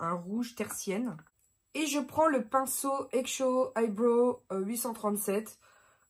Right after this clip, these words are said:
E huit cent trente-sept, parce que normalement, il va sur les sourcils, mais là, il épouse parfaitement, en fait, ma ligne, euh, du ras de cils.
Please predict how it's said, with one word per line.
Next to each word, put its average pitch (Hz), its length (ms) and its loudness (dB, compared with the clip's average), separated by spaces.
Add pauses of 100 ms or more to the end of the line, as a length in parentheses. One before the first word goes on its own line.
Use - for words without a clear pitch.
E 247 60 0
huit 247 200 0
cent 226 160 -4
trente-sept, 208 680 -4 (100)
parce 180 220 -8
que - 80 -14
normalement, 175 420 -4
il 160 140 -12
va 156 240 -2
sur - 180 -10
les 190 80 -6
sourcils, 190 420 -10
mais 196 140 -2
là, 170 240 -4 (520)
il 196 120 -4
épouse 214 320 -6
parfaitement, 214 680 -2
en 180 80 -6
fait, 196 260 -8
ma 165 140 -4
ligne, 185 320 -4
euh, 156 300 -6 (680)
du 170 220 -6
ras 180 160 -2
de 175 60 -14
cils. 180 380 -10